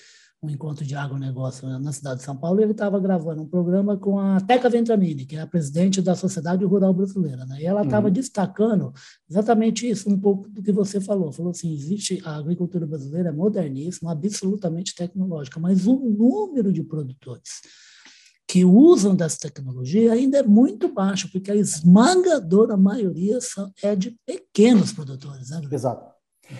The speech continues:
Speaker 2: Globalmente, a, a agricultura se faz globalmente do pequeno produtor. Isso é
Speaker 1: Aham.
Speaker 2: uma grande verdade,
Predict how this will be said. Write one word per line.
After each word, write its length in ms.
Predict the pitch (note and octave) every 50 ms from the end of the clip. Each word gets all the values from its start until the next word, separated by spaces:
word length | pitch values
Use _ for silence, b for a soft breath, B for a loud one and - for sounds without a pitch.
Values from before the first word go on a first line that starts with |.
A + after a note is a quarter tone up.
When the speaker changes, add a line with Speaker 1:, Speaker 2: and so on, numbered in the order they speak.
| B B
Speaker 2:
Globalmente, 680 | C#3+ D#3 G#3+ A3 F#3 F3+ C#3+ B2+ C3 D#3 E3+ F3+ - D#3+
a, 100 | C3+ - -
a 380 | - D#3 D#3 - E3+ F3+ - E3+
agricultura 600 | D#3+ G3 A3 G#3+ - F#3 D#3 - F#3+ G#3 A3 G3
se 140 | - - D#3
faz 240 | - - D#3+ D#3+ D3+
globalmente 500 | C3+ D3 D3+ D3 C#3 B2 C3 C#3+ C#3 C#3
do 80 | D3
pequeno 380 | C#3 - C3+ - - C#3+ C3 C3
produtor. 520 | B2+ - A#2+ G#2 G#2 - _ A#2+ A2 G#2 - _ _ _ _ -
Isso 220 | C#3+ D3+ C3+ C3+
é 40 | -
Speaker 1:
Aham. 60 | D#3
Speaker 2:
uma 60 | D3+
grande 360 | B2 C#3 C3+ D3 D3+ D3 C3
verdade, 520 | B2 B2 A#2 G#2+ G#2 A#2 A#2 A2+ G#2 -